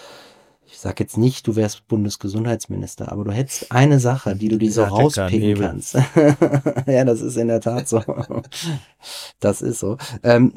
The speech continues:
Speaker 1: was wär's? Was, was würdest du machen? Was würdest du ändern? Also es kann, kann jetzt eine, eine Gesetzeslücke sein, es kann auch
Speaker 2: Ja, hab
Speaker 1: eine
Speaker 2: ich konkrete Vorstellungen.
Speaker 1: Ja.
Speaker 2: Also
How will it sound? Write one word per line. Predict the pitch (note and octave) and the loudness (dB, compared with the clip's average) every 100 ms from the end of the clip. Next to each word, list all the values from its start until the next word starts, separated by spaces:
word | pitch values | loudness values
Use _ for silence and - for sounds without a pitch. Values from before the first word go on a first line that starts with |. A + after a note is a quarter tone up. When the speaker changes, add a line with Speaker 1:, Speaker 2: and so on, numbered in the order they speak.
| - | -4
Speaker 1:
was | C3 C#3+ | -6 -2
wär's? | E3+ E3 G#2 - | -2 0 -2 -6
Was, | B2 - | -8 -6
was | C3+ - | -8 -4
würdest | D#3 - D3 | -6 -2 2
du | |
machen? | C3+ C#3+ D#3 | 2 2 0
Was | C#3 C3 | -2 -2
würdest | C3+ - | -4 -4
du | A2+ | -4
ändern? | A2+ B2 G#2 E2 | 0 0 0 -4
Also | E2+ F#2+ | -8 -8
es | F#2 - | -8 -4
kann, | A#2 A2+ G#2 - G#2 C3 B2 C3 _ _ _ - | -2 0 0 -4 -12 -16 -20 -20 _ _ _ -14
kann | - | -8
jetzt | A2 G#2+ - | -8 -8 -8
eine, | - E2+ - | -8 -8 -10
eine | - - A2+ | -12 -10 -6
Gesetzeslücke | A2+ G#2+ C#3 - C3+ - - B2 C3+ C3+ C3 B2+ | -4 -2 -2 0 -2 -4 -10 -8 -2 -2 2 0
sein, | B2 A#2 A#2 | 2 0 0
es | A2+ | -2
kann | - A2 | -4 -2
auch | - | -4
Speaker 2:
Ja, | - | -4
hab | - | -4
Speaker 1:
eine | - | -2
Speaker 2:
ich | |
konkrete | - C3 C3+ C#3 | 2 6 6 6
Vorstellungen. | C3 A2 G#2 E2 D#2+ D#2+ - | 4 2 2 -4 -4 -6 -4
Speaker 1:
Ja. | |
Speaker 2:
Also | A2 A#2 A2+ G#2+ | 0 4 2 0